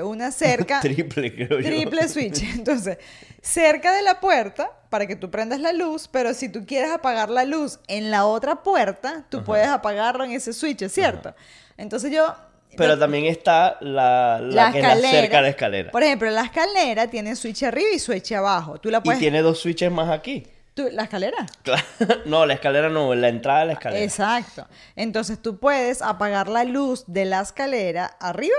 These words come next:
Speaker 1: o abajo,
Speaker 2: Ujú.
Speaker 1: ¿cierto? Entonces yo siempre me confundo de cuál es el de apagar la de la sala. Entonces voy a apagar la sala y prendo la de la escalera y la de escalera
Speaker 2: <laughs>
Speaker 1: completico el cuarto,
Speaker 2: Pero es
Speaker 1: pues.
Speaker 2: muy cómico porque lo aprendes y como te das cuenta rapidito lo vuelves a apagar.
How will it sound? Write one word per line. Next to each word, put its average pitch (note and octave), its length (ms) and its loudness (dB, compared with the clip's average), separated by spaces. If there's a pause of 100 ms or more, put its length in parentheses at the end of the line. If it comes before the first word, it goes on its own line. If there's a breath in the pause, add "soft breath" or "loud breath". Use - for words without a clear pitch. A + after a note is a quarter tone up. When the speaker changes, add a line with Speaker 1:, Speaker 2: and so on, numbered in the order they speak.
(120)
Speaker 1:
o G#3 140 0
abajo, D#3+ 420 -2
Speaker 2:
Ujú. G#2 100 -16
Speaker 1:
¿cierto? A3+ 440 0 (460 soft breath)
Entonces C4 460 -4
yo E4+ 140 -4
siempre E4+ 260 -4
me F4+ 140 -2
confundo F4 580 -2
de D4 160 2
cuál A#3+ 220 2
es D4+ 120 0
el E4 200 -2
de C#4+ 80 2
apagar A3 360 0
la A#3+ 180 0
de D4 140 0
la D#4+ 140 0
sala. C#4 560 2 (160)
Entonces A#3+ 400 -4
voy C4 80 2
a C4 40 6
apagar C#4 340 2
la E4 120 0
sala E4+ 280 0
y - 20 -4
prendo B3 320 -2
la C#4+ 140 0
de C4+ 80 0
la B3+ 80 2
escalera A#3 440 -2
y E4 80 -2
la A#3 180 2
de G#3+ 80 4
escalera A3+ 600 4
Speaker 2:
<laughs> - 60 -12
Speaker 1:
completico A#3 580 -4
el C4 140 -4
cuarto, C4 400 0
Speaker 2:
Pero C#3 140 2
es D3 40 0
Speaker 1:
pues. E3 120 2
Speaker 2:
muy D#3+ 40 -8
cómico G3+ 320 4
porque D#3+ 220 4
lo C#3+ 80 6
aprendes G#3 440 6
y F#3 60 0
como D3+ 240 -2
te C3+ 60 -2
das C3+ 140 4
cuenta E3+ 260 0
rapidito E3+ 340 -2
lo D3 140 0
vuelves C3 260 0
a D#3 40 -4
apagar. G2 360 -4